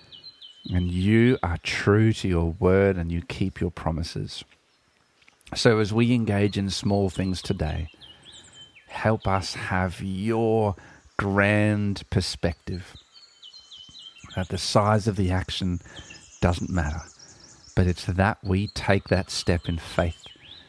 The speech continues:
that when you ask us to act, we act. And we know that in your hands, anything is possible from the small things that we do.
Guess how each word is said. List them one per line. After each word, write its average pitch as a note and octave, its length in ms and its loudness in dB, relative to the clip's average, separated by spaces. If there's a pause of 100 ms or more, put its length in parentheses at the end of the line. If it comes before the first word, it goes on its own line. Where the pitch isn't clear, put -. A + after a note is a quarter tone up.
(680)
that - 160 -6
when F#2 200 0
you F#2 140 4
ask G#2+ 340 4
us G#2 160 -2
to F#2+ 200 2
act, - 240 -4
we F#2+ 140 -2
act. - 460 -10 (640)
And F2 160 -2
we E2+ 100 0
know F2+ 480 2 (580)
that F2 100 0
in F2+ 140 0
your G2 240 4
hands, G2 480 0 (100)
anything A2+ 500 2
is F2 140 -2
possible - 520 -6
from E2+ 240 -6
the E2 60 -2
small F2 300 -4
things E2 320 -4
that - 120 -4
we E2 200 -4
do. - 140 -6